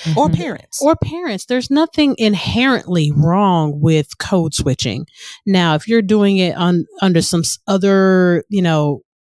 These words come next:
Speaker 3: issues or some other reasons because there's some self-hate involved,
Speaker 2: Mm-hmm.
Speaker 3: that's completely different. But the expectation of your behavior when you go into the grocery store, yeah, no one's gonna want to see you s-,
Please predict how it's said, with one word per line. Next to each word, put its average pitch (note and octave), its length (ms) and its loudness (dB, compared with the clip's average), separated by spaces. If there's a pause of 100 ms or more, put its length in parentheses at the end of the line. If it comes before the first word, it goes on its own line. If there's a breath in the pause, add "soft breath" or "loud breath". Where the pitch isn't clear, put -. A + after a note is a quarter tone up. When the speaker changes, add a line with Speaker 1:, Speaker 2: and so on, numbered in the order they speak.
(120)
Speaker 3:
issues G#3+ 480 0
or F3 60 0
some E3+ 180 -2
other D#3+ 300 -2
reasons G3 380 2
because E3+ 300 -2
there's D3+ 180 -2
some D3+ 160 -2
self-hate D#3+ 680 -4
involved, B3+ 560 2
Speaker 2:
Mm-hmm. E3 320 -2
Speaker 3:
that's E4 160 -2
completely A3+ 560 0
different. D#3+ 540 -2 (240 loud breath)
But G#3 140 -2
the G#3 140 -8
expectation A#3+ 680 -2
of G3 100 2
your G3 140 0
behavior F#3+ 480 2
when F3+ 140 2
you G3+ 120 4
go F3+ 160 2
into F3 140 -2
the D#3 80 -4
grocery F3+ 380 0
store, C4 360 0 (360 loud breath)
yeah, A3 300 0 (240)
no A3+ 200 2
one's C#4 180 2
gonna B3 200 2
want G#3+ 320 0
to G3+ 80 -4
see - 160 -2
you A3+ 220 4
s-, - 200 -2